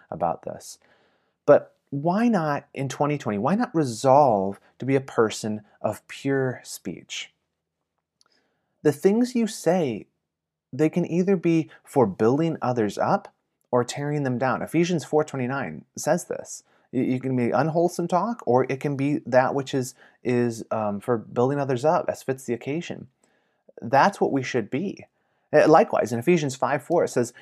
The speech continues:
"And there must be no filthiness and silly talk or coarse jesting, which are not fitting, but rather the giving of thanks." And so, w-, w-,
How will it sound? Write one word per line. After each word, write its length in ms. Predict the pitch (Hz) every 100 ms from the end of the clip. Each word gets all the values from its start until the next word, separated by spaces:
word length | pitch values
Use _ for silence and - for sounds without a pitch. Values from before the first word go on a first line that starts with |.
| -
"And 340 | - 131 131 -
there 180 | 120 139
must 280 | 151 165 -
be 80 | 156
no 120 | 147
filthiness 760 | 127 - 180 - 139 - -
and 120 | 113 110
silly 280 | 143 139
talk 440 | 135 147 139 - -
or 40 |
coarse 320 | - 131 131
jesting, 540 | - 123 127 - - - _ _ -
which 180 | 120
are 80 | 101
not 360 | 92 110 131 -
fitting, 380 | 139 110 87 87 _ _
but 140 | - -
rather 520 | 107 117 131 135 135 _ _ _ -
the 100 | 101
giving 380 | 117 117 123
of 140 | - -
thanks." 580 | - 214 - - - - _ _ _ _ _ _ _ _ _ _ _ _ -
And 160 | 147
so, 300 | 139 165 127 -
w-, 160 | 71 - _ _ -
w-, 200 | 156